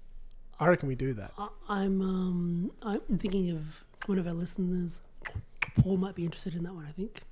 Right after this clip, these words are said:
Speaker 1: Yeah,
Speaker 2: Paul
Speaker 1: Paul.
Speaker 2: Hawkins, yep. Shout out to Paul.
Speaker 1: Paul, who listened, who watched The Handmaiden
Speaker 2: Yes, he did.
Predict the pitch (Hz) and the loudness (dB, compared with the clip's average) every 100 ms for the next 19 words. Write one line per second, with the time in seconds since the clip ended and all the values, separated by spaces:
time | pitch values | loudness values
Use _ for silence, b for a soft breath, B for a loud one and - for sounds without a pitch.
0 | - 170 165 190 170 156 180 190 - - | 0 4 8 12 12 12 6 0 -4 -14
1 | - - - - - 196 185 - 190 185 | -16 -18 -14 -14 -6 -6 -6 -6 -4 -4
2 | - - - 165 151 123 - 165 160 175 | -6 -10 2 6 6 4 8 10 10 8
3 | 180 170 170 175 185 185 - - - 160 | 8 10 12 12 12 10 4 -10 2 6
4 | 175 220 175 135 110 - 170 151 180 - | 6 6 6 4 -2 -8 -10 -10 -10 -8
5 | 165 254 | -8 -8